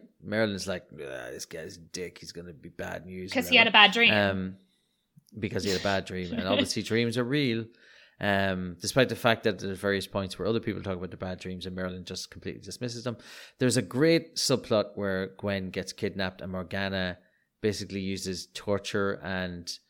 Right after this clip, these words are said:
Speaker 1: mind tricks to, um, turn her evil. And the two of them work together and,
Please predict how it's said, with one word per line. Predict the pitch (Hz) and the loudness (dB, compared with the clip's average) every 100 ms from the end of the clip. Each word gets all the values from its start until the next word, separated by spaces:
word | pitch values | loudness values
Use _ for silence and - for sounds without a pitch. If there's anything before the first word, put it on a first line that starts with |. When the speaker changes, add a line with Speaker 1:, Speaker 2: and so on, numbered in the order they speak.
| _ - | _ -6
Speaker 1:
mind | 95 104 113 | 0 0 0
tricks | - 131 127 - | -2 -4 -4 -8
to, | - 107 104 101 101 - | -6 -4 -2 -4 -6 -8
um, | 101 95 95 92 92 - | -6 -4 -4 -6 -8 -12
turn | - 110 107 | -6 -4 -2
her | 107 | -4
evil. | - 131 127 73 - - - - | -2 -4 -4 -8 -12 -20 -20 -8
And | 101 | -4
the | 95 | 0
two | 117 | 2
of | 110 | 2
them | 104 92 | 2 0
work | 104 - | -2 -2
together | 98 101 104 101 | -4 0 2 2
and, | - 110 110 95 | 0 -4 -4 -8